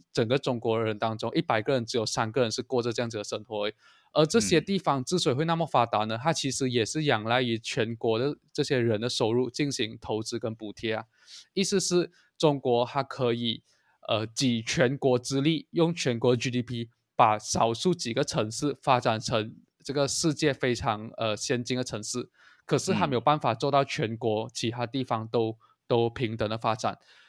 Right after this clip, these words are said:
Speaker 1: 然后他就有讲了，如果我们是以这个人类发展指数来，来计算的话呢，北京跟上海的这个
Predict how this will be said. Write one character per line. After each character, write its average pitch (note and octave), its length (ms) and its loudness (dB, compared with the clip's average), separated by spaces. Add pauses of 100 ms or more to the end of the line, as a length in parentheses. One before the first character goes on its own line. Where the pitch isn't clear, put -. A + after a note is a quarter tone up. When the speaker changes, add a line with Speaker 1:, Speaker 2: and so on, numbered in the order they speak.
(140)
Speaker 1:
然 C3 140 2
后 E3 80 2
他 F3+ 100 4
就 F#3+ 140 2
有 D#3 80 6
讲 A#2+ 180 2
了， A#2 220 0
如 C3 180 2
果 D3 140 2
我 A#2 60 4
们 A2+ 180 0
是 D#3+ 180 -2
以 A#2+ 140 0
这 B2 100 -2
个 C#3 160 4
人 A2+ 240 2
类 D#3+ 140 4
发 A#2 240 2
展 A2 220 -2
指 A2 200 -6
数 C#3 300 -2
来， A2 280 2 (200)
来 A2 320 -4
计 D3 140 -2
算 C#3 180 0
的 C3 80 -6
话 C3+ 160 2
呢， A#2 160 -4
北 A#2 260 2
京 B2+ 160 -4
跟 C3 160 -2
上 D3+ 280 -2
海 A#2+ 180 0
的 A2+ 300 0
这 D3+ 100 -2
个 C3+ 260 2